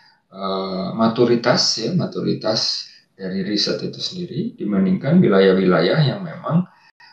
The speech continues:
dia dari sisi geografis, eh, jauh dari pusat perkembangan sains, ya. Yang kedua, dari sisi bahasa juga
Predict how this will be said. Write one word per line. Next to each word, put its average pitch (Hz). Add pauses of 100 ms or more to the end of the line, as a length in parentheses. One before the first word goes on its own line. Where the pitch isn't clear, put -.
(240)
dia 113
dari 95
sisi 92
geografis, 92 (400)
eh, 95 (680)
jauh 127
dari 113
pusat - (320)
perkembangan 95
sains, 90
ya. - (480)
Yang 190
kedua, 123
dari 95
sisi 104
bahasa 90
juga -